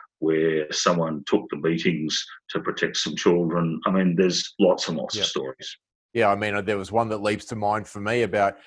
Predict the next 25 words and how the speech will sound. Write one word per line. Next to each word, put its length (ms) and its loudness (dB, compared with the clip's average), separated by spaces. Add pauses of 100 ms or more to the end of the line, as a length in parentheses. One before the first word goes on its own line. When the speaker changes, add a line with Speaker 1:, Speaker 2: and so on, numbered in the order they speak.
(160)
Speaker 2:
a 80 -8
security 520 0
officer 380 -2
that 220 -8
pulled 240 -2
a 60 -6
gentleman 460 -2
off, 320 -2
uh, 260 2 (400)
the, 280 0
the 100 -8
Sydney 400 -6
Harbour 400 -2
Bridge, 440 -2
who 120 2
Speaker 1:
Yep. 80 2 (120)
Speaker 2:
managed 400 6
to 140 -14
cut 180 4
himself 480 -2
up 200 2
on 100 -2
the 80 -2
wire 640 2
and, 120 -4